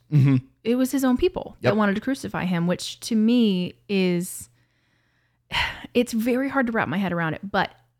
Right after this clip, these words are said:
Speaker 2: my question too, I ask myself this, if someone today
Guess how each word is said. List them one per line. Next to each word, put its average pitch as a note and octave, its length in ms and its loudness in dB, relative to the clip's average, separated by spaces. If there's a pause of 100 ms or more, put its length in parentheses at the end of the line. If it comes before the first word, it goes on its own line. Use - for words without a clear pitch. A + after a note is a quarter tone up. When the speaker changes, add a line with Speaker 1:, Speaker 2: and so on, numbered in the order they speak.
(120)
Speaker 2:
my G#3+ 280 0
question G#3 500 -2
too, F#3 500 -2
I F3+ 80 -2
ask F#3+ 200 -2
myself F3+ 340 -6
this, - 240 -8 (340)
if G3+ 120 -4
someone A#3+ 500 0
today - 580 -8